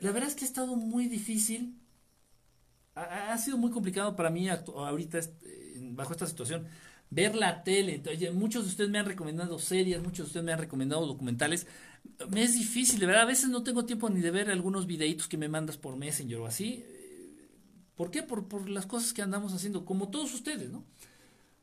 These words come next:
Ah, pinche viejito cagapalos del Freud. Sí, sí, sí, realmente sí, este, vino a descomponer todo, todo, todo, todo, todo, todo.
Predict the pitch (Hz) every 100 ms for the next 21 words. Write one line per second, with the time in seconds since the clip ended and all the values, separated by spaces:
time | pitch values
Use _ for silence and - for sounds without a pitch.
0 | _ _ _ _ 220 240 226 214 185 190
1 | 254 254 220 185 220 196 180 175 226 220
2 | 175 160 214 214 185 - - _ _ _
3 | _ _ - - 180 349 440 415 381 _
4 | _ _ _ _ - 180 - - _ -
5 | 240 240 214 214 220 185 - 196 185 185
6 | 147 139 135 196 214 226 214 139 139 135
7 | 131 - 139 135 143 151 175 185 185 -
8 | - - _ - 185 180 175 175 165 156
9 | 156 - 120 110 107 101 - - - -
10 | 92 - - - - - - - - -
11 | - - - -